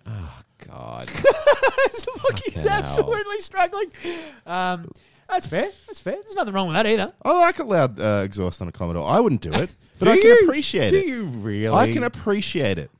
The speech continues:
Speaker 2: I can.
Speaker 1: What do you appreciate? Okay, what do you appreciate about it?
Speaker 3: It just sounds powerful. Have you, have you ever been on, like, a, a motorbike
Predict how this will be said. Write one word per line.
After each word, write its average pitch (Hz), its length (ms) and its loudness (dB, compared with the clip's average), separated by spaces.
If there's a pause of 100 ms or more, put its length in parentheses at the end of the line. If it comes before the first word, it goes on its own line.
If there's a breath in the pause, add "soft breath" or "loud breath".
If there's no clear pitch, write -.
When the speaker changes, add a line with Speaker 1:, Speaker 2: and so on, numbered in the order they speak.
(600)
Speaker 2:
I 165 240 -8
can. 135 500 -12
Speaker 1:
What 151 200 0
do 247 60 -6
you 247 100 0
appreciate? 135 540 -4
Okay, 92 300 -2
what 110 160 -6
do 175 60 -6
you 170 100 -2
appreciate 101 600 -4
about 73 300 -6
it? 58 120 -12
Speaker 3:
It 175 100 -8
just 247 200 -8
sounds 151 260 -6
powerful. 123 640 -6 (500)
Have 156 100 -6
you, 226 200 -6
have 180 120 -4
you 214 80 2
ever 240 120 0
been 208 120 -2
on, 196 220 -4
like, 135 220 -2
a, 117 240 -2
a 98 40 -4
motorbike 98 600 -2